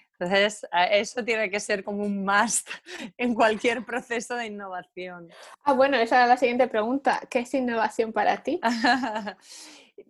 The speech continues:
Speaker 1: Innovación para mí es un irruptor, irrup-, eh, o sea, a-, actuar como un irruptor de mercado. Porque se puede innovar,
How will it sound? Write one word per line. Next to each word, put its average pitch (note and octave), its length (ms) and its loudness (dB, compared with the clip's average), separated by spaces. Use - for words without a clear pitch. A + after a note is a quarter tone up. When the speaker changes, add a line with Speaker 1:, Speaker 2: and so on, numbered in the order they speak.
Speaker 1:
Innovación B3 720 -2
para D#4 220 0
mí D#4 220 -6
es D#4 280 -6
un D4 220 -4
irruptor, C#4 720 -2
irrup-, A#3 480 -4
eh, G#3 160 2
o A3 60 -8
sea, G#3+ 340 4
a-, E3+ 260 -4
actuar C#4 360 -2
como C#4+ 140 -8
un B3+ 80 -4
irruptor G3 440 -8
de F3+ 100 -8
mercado. D#3 500 -14
Porque G#3+ 840 0
se G#3+ 180 -6
puede C#4+ 200 -2
innovar, D4+ 580 -2